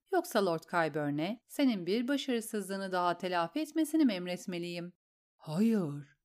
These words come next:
bu işe onu, bu işe Qyburn'u karıştırmanıza gerek yok. Rüyasız uyku, iksirinizi alacaksınız. Güzel, gidebilirsin.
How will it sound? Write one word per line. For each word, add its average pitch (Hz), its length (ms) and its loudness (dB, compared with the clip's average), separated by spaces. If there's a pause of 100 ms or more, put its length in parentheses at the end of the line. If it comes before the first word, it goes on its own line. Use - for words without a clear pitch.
bu 208 180 2
işe 214 340 0
onu, 185 640 -4 (380)
bu 254 140 6
işe 190 400 0
Qyburn'u 202 680 0
karıştırmanıza 156 1000 -4
gerek 139 480 -8
yok. 151 480 -6 (300)
Rüyasız 160 680 -2
uyku, 143 600 -6 (200)
iksirinizi 143 800 -6
alacaksınız. 135 1200 -8 (640)
Güzel, 254 380 4 (240)
gidebilirsin. 208 800 -2